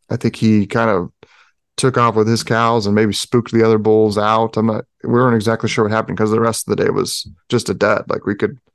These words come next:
you know, we heard a couple faint bugles, and kind of by the time you get over there and, and bugle off that next little spine ridge or whatever, then nothing responds.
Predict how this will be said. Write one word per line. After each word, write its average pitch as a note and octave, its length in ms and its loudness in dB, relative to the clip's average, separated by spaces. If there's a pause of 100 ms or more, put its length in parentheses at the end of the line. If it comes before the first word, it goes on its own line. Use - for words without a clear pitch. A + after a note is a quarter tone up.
(280)
you G#2+ 60 -2
know, G#2+ 80 2
we G#2 100 2
heard G#2+ 160 0
a G2+ 40 -2
couple G#2 360 -2
faint A2+ 520 -2
bugles, A2+ 600 0
and F#2+ 160 -6 (380)
kind A#2 180 -2
of G2+ 60 -2
by G#2+ 100 -2
the G#2+ 60 -8
time A2 200 -2
you G#2+ 60 0
get A#2 140 2
over A2+ 220 2
there A2+ 420 2
and, G2 180 -6 (680)
and G#1+ 300 -6 (200)
bugle A#2 320 2
off A2 200 0
that G#2+ 160 0
next A2+ 300 -2
little A2+ 120 2
spine A2+ 360 -2
ridge A2 260 0
or A2 40 -2
whatever, A2 460 2
then G#2 80 0
nothing G#2 240 -2
responds. G#2+ 720 -2